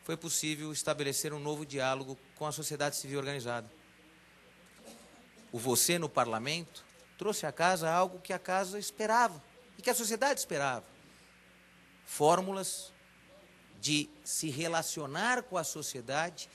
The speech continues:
definitivamente, quase como lotar um Pacaembu e pedir a todos os cidadãos que nos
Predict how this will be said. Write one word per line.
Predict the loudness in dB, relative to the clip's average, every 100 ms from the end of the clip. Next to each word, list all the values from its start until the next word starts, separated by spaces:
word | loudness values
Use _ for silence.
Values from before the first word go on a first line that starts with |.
| -20 -20 -6
definitivamente, | -2 0 -2 -6 -8 -6 -6 -4 -2 -4 -4 -10 -16 -20 0
quase | 4 4 2
como | 0 0 2
lotar | 0 6 4
um | 4
Pacaembu | 2 2 2 -8 -8 -8
e | -8
pedir | -8 -8 -2
a | -4
todos | -2 -6 -6 -6 -8
os | -6
cidadãos | -2 2 2 2 -6
que | -6 -4
nos | 0 -2 -4